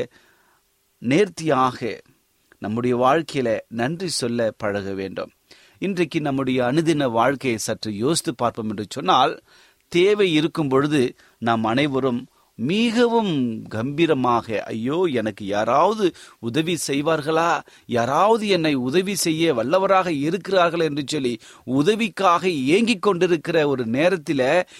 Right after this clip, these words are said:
என்ன செய்யவும் துணிந்து விடுவோம். அந்த உதவி கிடைத்த மாத்திரத்தில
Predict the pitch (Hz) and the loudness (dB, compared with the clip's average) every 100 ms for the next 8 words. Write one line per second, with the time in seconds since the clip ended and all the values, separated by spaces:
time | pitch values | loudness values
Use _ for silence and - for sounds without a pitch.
0 | - - 123 127 135 190 233 262 240 - | -16 -6 2 4 4 2 2 2 4 2
1 | 190 208 254 208 190 196 175 147 135 123 | 2 2 0 -2 -4 -2 0 2 2 2
2 | 110 - - - 143 196 190 175 190 285 | -2 -6 -20 -4 0 2 2 2 2 2
3 | 294 202 - 147 262 294 240 180 156 160 | 2 0 -2 0 2 0 2 2 2 0
4 | 127 123 117 175 | 0 0 2 2